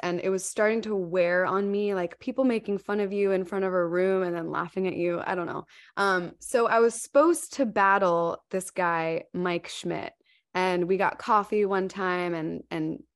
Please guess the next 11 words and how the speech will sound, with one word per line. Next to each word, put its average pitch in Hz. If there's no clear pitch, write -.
told 226
each 214
other 202
our 185
stories. 196
So 175
it 165
would 165
give 175
us, 170
like, 160